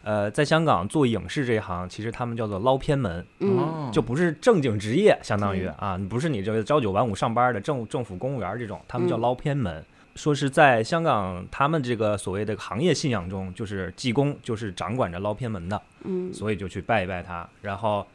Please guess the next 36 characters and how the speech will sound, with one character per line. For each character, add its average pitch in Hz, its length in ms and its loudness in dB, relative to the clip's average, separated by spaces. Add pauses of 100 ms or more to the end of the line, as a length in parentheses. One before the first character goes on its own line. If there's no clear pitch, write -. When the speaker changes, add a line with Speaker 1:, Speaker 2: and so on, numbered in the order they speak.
Speaker 1:
求 113 220 -2
那 139 80 0
个 117 80 2
签 127 160 -2
儿， 120 100 4
也 98 100 -2
可 127 140 -8
以 113 60 -2
问 113 240 -2
一 - 20 -6
下 101 180 -2
这 104 80 -8
个 107 60 -6
项 113 220 -4
目 98 80 -4
的 95 80 -6
吉 107 180 -8
凶 123 300 -4
什 95 120 -8
么 90 120 -8
的 87 80 -10
啊。 92 180 -10 (200)
Speaker 2:
嗯。 202 200 -6
Speaker 1:
所 190 160 0
以 185 80 6
我 117 540 0
其 - 180 -6
实 180 140 -2
这 208 100 -2
里 165 100 0
还 147 140 -4
想 147 180 -2
问 151 160 0
的 139 80 -2
就 131 140 -2
是， 131 240 0